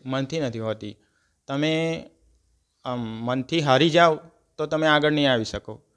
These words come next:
લઘુતા ગ્રંથિ બાંધવાથી કંઈ વિચારો તમારા આગળ નહીં આવી શકે. તમે ભલે શરીરથી દિવ્યાંગ છો, પણ પ્રયત્ન કરતા રહો અને આગળ વધતા રહો. એ જ, અને જેમ કે ગીતાના, અ,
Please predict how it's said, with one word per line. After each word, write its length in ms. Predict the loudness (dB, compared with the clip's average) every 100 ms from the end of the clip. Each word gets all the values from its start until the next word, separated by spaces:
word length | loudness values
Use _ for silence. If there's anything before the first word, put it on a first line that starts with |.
| _ -8
લઘુતા 460 | -4 0 0 0 0
ગ્રંથિ 340 | 2 0 -2
બાંધવાથી 500 | -2 -2 0 0 0
કંઈ 180 | -2 -2
વિચારો 540 | -2 0 0 0 -4 -8 _ _ -6
તમારા 260 | -2 -2 0
આગળ 260 | 0 2
નહીં 220 | 2 0
આવી 120 | -2 -6
શકે. 320 | -12 -14 -18 _ _ _ _
તમે 360 | -2 0 0 -4 _ _ -10
ભલે 400 | 0 4 4 2 -8 -20 _ -20 -6
શરીરથી 380 | -2 -2 -2 -4
દિવ્યાંગ 360 | 0 0 0 -2
છો, 60 | -4
પણ 100 | -4
પ્રયત્ન 460 | 2 2 2 0
કરતા 300 | -4 -2 0
રહો 320 | 2 2 -2 -6 _ -20 _ _
અને 240 | -8 -4 -4
આગળ 340 | -2 2 2
વધતા 320 | 2 0 0
રહો. 200 | 0 -2 -6 -2
એ 160 | 4 4
જ, 140 | 2 -12 -20 -20 _ -6
અને 240 | -4 -6 -6
જેમ 240 | -2 0
કે 100 | 0
ગીતાના, 440 | -4 -4 2 4 4
અ, 340 | 0 -10 -4